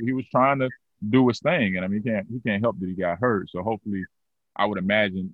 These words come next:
you know, if I was in that front office, I would try to at least take that route. <laughs> You know what I'm saying? And I, and I'm saying that maybe I'm biased 'cause I watched my team let Cam Newton go off injury and didn't give him a chance. So, uh, you know,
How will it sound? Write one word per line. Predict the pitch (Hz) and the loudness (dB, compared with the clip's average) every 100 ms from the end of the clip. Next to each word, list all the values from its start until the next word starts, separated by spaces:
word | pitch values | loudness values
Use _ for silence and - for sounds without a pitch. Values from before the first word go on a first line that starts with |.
| _ | _
you | 107 | -6
know, | 101 82 80 | -4 -6 -12
if | - | -2
I | 98 107 | 2 2
was | 98 | 2
in | 98 | -4
that | 92 - | -6 -6
front | 98 | -4
office, | 95 90 101 | -4 -4 -2
I | 107 | -2
would | 98 | 0
try | 104 | -4
to | 90 | -4
at | 92 | -4
least | 98 - 98 | -8 -8 -10
take | 90 - | -10 -8
that | 85 - | -10 -8
route. | 82 - | -10 -10
<laughs> | _ | _
You | 123 196 | -4 2
know | |
what | 147 | 2
I'm | - | 2
saying? | 165 147 127 _ _ _ | 0 0 -2 _ _ _
And | 113 107 | -2 4
I, | 139 160 | 4 4
and | 196 | 2
I'm | 214 | 2
saying | - 147 135 | 2 4 4
that | 131 | 4
maybe | 131 127 123 | 2 4 4
I'm | 113 | 4
biased | 104 98 90 - | 6 4 2 -2
'cause | 98 | 0
I | 107 | 2
watched | 104 98 | 2 2
my | 104 | -2
team | 98 101 95 | -2 -4 -4
let | 92 - | -4 -6
Cam | 92 90 | -6 -4
Newton | 92 90 85 | -6 -6 -6
go | 90 85 - | -8 -6 -4
off | 92 - | -4 -4
injury | 92 85 85 82 | -10 -8 -10 -8
and | 90 | -10
didn't | 87 | -8
give | - 90 | -10 -6
him | 98 87 | -6 -6
a | - 85 | -12 -20
chance. | 82 _ | -20 _
So, | - 85 - _ _ - | -10 -10 -12 _ _ -6
uh, | 92 | -2
you | 110 | 0
know, | 110 98 | 0 0